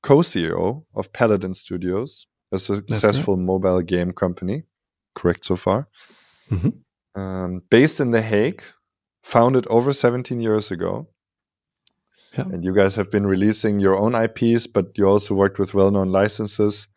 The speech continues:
Speaker 1: such as, uh, you made a remaster of Cut the Rope, developed
Speaker 2: Yeah.
Speaker 1: games published by Nintendo, and, uh, now a game in cooperation
Speaker 2: Yeah.
Speaker 1: with Netflix called Nailed It Baking Bash.
Speaker 2: That's correct.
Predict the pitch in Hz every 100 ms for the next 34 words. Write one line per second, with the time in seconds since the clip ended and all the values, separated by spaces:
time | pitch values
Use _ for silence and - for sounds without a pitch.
0 | _ _ _ - 104 95 104 95 95 -
1 | 95 95 92 92 95 92 95 104 101 98
2 | 101 - - 95 92 101 117 123 _ _
3 | _ _ _ _ 95 95 95 95 - 101
4 | 98 - - - _ 101 98 98 - 95
5 | 95 92 113 113 110 110 113 98 92 92
6 | - 92 90 95 92 92 95 95 - _
7 | _ 95 92 104 110 104 101 110 101 -
8 | 101 104 156 98 - 107 113 - 98 107
9 | - - - 92 92 - _ _ _ _
10 | _ 98 101 120 107 104 104 104 117 -
11 | 80 87 92 - - _ _ _ _ _
12 | _ _ _ _ - - - - 120 117